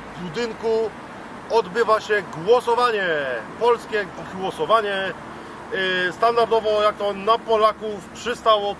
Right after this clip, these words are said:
pijemy sobie na Hasioku piwko, tak? Yy, ale pójdziemy zagłosować na jedyną normalną Polskę,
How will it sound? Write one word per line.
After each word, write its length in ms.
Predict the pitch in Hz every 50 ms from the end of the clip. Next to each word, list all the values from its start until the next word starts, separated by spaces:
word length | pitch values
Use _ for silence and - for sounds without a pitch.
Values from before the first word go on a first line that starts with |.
| - -
pijemy 300 | 214 226 226 214 208 196
sobie 340 | - 208 196 165 185 196 190 185 185 185 180
na 320 | 190 196 196 190 190 170 - - - - - - - -
Hasioku 540 | 170 165 - - 208 196 - - 170 165 147 - - - - - - - - - - - - 156 160 156 151 143 - - -
piwko, 520 | 214 233 220 226 226 214 208 208 208 202 - - - - - - -
tak? 260 | 170 175 185 185 185 - - - - - - - - - - - - - - -
Yy, 440 | 170 170 170 170 170 170 165 165 156 -
ale 260 | 196 226 254 254 254 247 - - - - - 220
pójdziemy 460 | 220 202 160 - 254 247 247 247 226
zagłosować 680 | 170 220 233 214 226 214 - 240 240 233 220 - -
na 140 | 185 202 202
jedyną 720 | 196 190 185 208 226 233 220 247 254 240 240 233 233 226 220 220 208 208
normalną 760 | 220 220 196 202 208 233 254 254 247 233 233 233 226 226 220 214 - - - - -
Polskę, 500 | 247 233 220 185 - - - 180 151